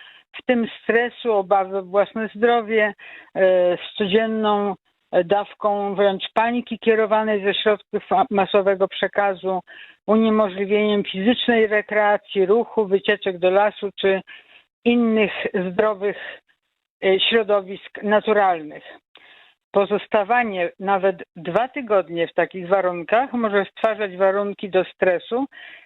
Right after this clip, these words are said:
tym bardziej że kwarantanna, czy wielotygodniowa, czy miesięczna izolacja będzie już spo-, powodowała stres u wielu przewlekły, który wybitnie osłabia układ odpornościowy,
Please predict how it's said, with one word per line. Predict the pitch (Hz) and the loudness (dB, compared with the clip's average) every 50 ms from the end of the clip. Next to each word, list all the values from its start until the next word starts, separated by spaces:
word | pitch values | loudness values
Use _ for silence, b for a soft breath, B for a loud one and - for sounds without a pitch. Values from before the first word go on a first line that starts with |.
| _ _ | _ _
tym | - 240 247 240 | -2 -2 0 0
bardziej | 220 214 196 196 185 175 175 220 254 254 220 196 | 2 2 2 0 0 -4 -4 -4 -2 -2 -2 0
że | 196 208 208 208 202 202 196 b b b - | 2 2 2 2 2 0 -4 b b b -8
kwarantanna, | - - 202 196 190 185 180 - - 214 233 247 247 240 233 220 202 | -4 -2 0 0 0 -2 -2 -2 0 0 0 0 0 0 0 0 0
czy | - - - 196 190 180 | -2 0 0 0 0 2
wielotygodniowa, | 160 180 202 196 190 190 185 180 - - 190 170 185 175 160 185 202 220 233 208 214 214 196 | 2 2 2 2 4 2 0 0 -2 -4 -2 0 0 0 0 2 2 2 2 0 0 -2 -2
czy | - - 180 | -2 -6 -8
miesięczna | 175 175 165 - 220 220 226 220 - - 214 196 | -8 -6 -2 0 0 0 0 -2 -2 0 0 0
izolacja | 190 185 170 185 185 180 202 214 226 - - - 240 220 | 2 2 2 2 4 4 4 2 2 0 0 0 0 2
będzie | 196 196 214 208 208 185 208 208 | 2 2 0 0 2 2 2 2
już | 202 202 190 - - - | 2 2 0 -2 -4 -2
spo-, | - 196 196 185 _ | -2 -2 -2 -2 _
powodowała | - 202 180 175 190 180 180 180 175 196 196 185 180 165 - - - | -2 -2 0 0 0 2 2 2 2 2 2 2 2 0 -4 -10 -12
stres | _ 202 190 202 240 269 - - - - b b b b b b _ _ | _ -2 0 0 0 -2 -6 -10 -20 -20 b b b b b b _ _
u | - 208 | -8 -6
wielu | 185 208 233 233 233 226 | 0 2 2 2 2 0
przewlekły, | - - - - 240 226 202 208 190 180 165 - - 180 202 226 247 269 - | -4 -4 -2 -2 -2 0 0 0 0 0 -2 -4 -4 -2 0 0 0 -2 -4
który | _ _ - 240 233 240 226 | _ _ 0 2 2 2 2
wybitnie | 190 208 240 214 202 226 254 226 - _ - 180 170 165 165 165 B B B B B B B - | 0 0 -2 -2 0 -2 -2 -2 -4 _ -2 0 2 2 2 0 B B B B B B B -2
osłabia | 202 202 - - 220 226 220 190 202 190 185 - | -2 -2 0 0 0 0 0 0 -2 -2 -2 -2
układ | - 214 202 - - 196 185 175 | -2 -4 -4 0 0 0 0 0
odpornościowy, | 190 180 - - 185 185 185 180 175 170 - - - 185 175 175 175 214 254 285 | -4 -6 -4 -2 -2 -2 0 -2 -4 -4 -4 -2 0 0 0 0 0 0 0 0